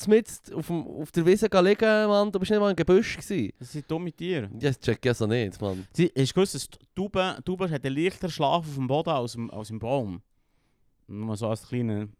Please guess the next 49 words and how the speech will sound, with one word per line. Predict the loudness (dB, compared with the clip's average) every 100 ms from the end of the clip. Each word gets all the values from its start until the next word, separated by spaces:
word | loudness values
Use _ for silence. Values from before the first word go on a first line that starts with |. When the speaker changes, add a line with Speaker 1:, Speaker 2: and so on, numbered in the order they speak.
| _
Speaker 2:
Fun-Fact. | -6 -4 -4 -4 -6 -4
Speaker 1:
Ist | -6
das | -6 -4
so? | -4 -4 0
Speaker 2:
Ja, | 4 4
voll. | 4 2 2 -2 -14 -2
Und | 0
ich | 0
frage | -2
mich, | 0
warum | -2 0 0 0 0
ge-, | -2 4
würdest | 4 4 0
du | -2
jemals | 4 6 6 4 0 0
am | -2
Boden | -2 -2
gehen | -6 -4
schlafen? | -2 -2 -4 -10 -12 -16 _ _
Das | -6
ist |
ja | -6 -2
hure | 0 0 -2
dumm. | -2 -2 -4 -10
Speaker 1:
Das | -14
ist | -4
hure | 0 0 -2 -4
dumm. | -8 -8 -10 -14
Speaker 2:
Äh, | -12 -8
also, | -4 -2
wenn | -2
du | -4
kannst | -2 -2 -2
auf | -6
dem | -6
Baum | 0 2 2
schlafen | 0 0 10
Speaker 1:
Alle | 10
Speaker 2:
und | 10 6
es |
Speaker 1:
Gefahren | 4 8 10 10 8
Speaker 2:
dort | 8
auch | 6
Speaker 1:
sind | 8
auf | 8
dem | 8
Speaker 2:
tiefer | 8 6
Speaker 1:
Boden. | 6 4
Speaker 2:
ist. | 2